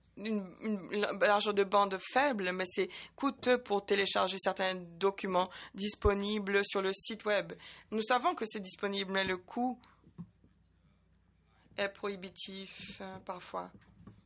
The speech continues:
pour les, certains pays membres. Donc, euh, si, ce serait bien d'avoir une version offline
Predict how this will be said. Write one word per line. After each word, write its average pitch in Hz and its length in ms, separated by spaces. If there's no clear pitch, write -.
pour 202 140
les, 190 240
certains 196 260
pays 190 220
membres. 180 280
Donc, 180 300
euh, 190 160
si, - 140
ce - 80
serait - 240
bien 208 100
d'avoir 190 400
une 208 120
version 202 500
offline 185 680